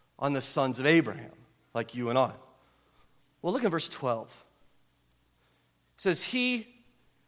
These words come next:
who is eight days old among you shall be circumcised, every male throughout your generations, whether born in your house or bought with your money from any foreigner who is not of your offspring."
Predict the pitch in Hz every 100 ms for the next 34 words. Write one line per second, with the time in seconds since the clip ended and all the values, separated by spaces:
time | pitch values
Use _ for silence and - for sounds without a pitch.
0 | _ _ _ _ _ _ _ _ _ _
1 | _ _ _ _ 196 185 151 214 214 190
2 | 175 180 185 175 147 147 165 135 135 165
3 | 139 139 - 185 180 - 131 123 170 170
4 | 147 143 156 156 - 143 139 143 131 131
5 | 135 123 151 165 131 123 131 139 127 135
6 | 165 165 147 123 131 120 120 - 120 113
7 | - - 143 139 156 151 139 131 123 117
8 | 110 131 - 120 117 - _ _ _ _
9 | 143 147 143 - - 147 127 113 131 127
10 | - _ _ _ _ _ _ 143 135 107
11 | 135 131 131 131 123 117 120 123 127 -
12 | - - 143 147 - - - -